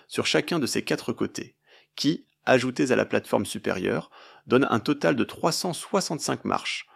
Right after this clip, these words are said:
correspondant au nombre de jours dans l'année solaire. Mais ce n'est pas tout. Deux fois par an,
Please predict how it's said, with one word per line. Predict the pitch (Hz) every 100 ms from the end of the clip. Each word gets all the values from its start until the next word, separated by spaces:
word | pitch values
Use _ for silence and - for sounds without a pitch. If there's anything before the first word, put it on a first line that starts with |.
| - _
correspondant | - 110 117 - 123 123
au | - 101
nombre | 107 143 117
de | 101
jours | 95 110 123
dans | 104
l'année | 101 95 98
solaire. | - - - - - _ _ _ _
Mais | 104
ce | 98 107
n'est | 98
pas | - 175
tout. | - 98 _ _ _ -
Deux | - 156
fois | - -
par | 101 92
an, | -